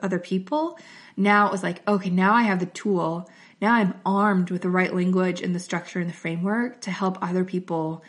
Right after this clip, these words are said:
do the same thing that I have been successfully doing, to bring my spiritual learnings, to bring my subconscious <laughs> realizations into conscious awareness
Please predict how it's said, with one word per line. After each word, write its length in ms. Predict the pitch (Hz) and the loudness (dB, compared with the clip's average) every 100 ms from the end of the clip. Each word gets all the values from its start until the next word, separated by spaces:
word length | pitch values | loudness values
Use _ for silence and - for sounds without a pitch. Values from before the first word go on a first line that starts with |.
| - - _ - | -20 -20 _ -4
do 200 | 214 202 | 0 2
the 100 | 185 | 0
same 400 | 185 208 208 185 | 0 2 2 2
thing 240 | 185 180 | 0 0
that 140 | 170 180 | -2 -2
I 160 | 170 | -2
have 240 | 175 170 175 | -2 -4 -6
been 180 | 160 | -6
successfully 680 | 160 - - 170 - 185 175 | -6 -12 -12 -12 -12 -8 -8
doing, 560 | 165 170 170 160 165 170 - - _ - | -6 -8 -8 -8 -10 -12 -18 -20 _ -6
to 540 | - 190 180 175 180 - | 0 2 2 0 -4 -10
bring 360 | - 185 190 277 | -8 -2 0 2
my 180 | 277 220 | 2 2
spiritual 500 | - 180 180 180 185 | 0 0 0 0 -2
learnings, 720 | 175 190 220 175 160 165 - | 0 0 0 -2 -4 -10 -8
to 220 | - 185 | -4 -2
bring 440 | 180 180 202 262 | -2 -2 0 0
my 340 | 285 202 180 175 | 0 2 0 -2
subconscious 1080 | - 190 185 - 220 240 - - 226 - - - | -6 -6 -6 -2 0 0 -2 -2 -2 -4 -16 -18
<laughs> 140 | - | -12
realizations 1000 | - 214 208 190 202 233 - 190 180 180 - | 0 2 4 4 2 2 2 2 0 -2 -4
into 800 | 214 226 240 233 - 214 196 208 202 - - | 2 4 4 4 0 2 2 2 -2 -16 -12
conscious 420 | - 190 190 185 | -2 0 0 -2
awareness 720 | 170 170 165 165 151 - - | -4 -4 -4 -4 -4 -8 -14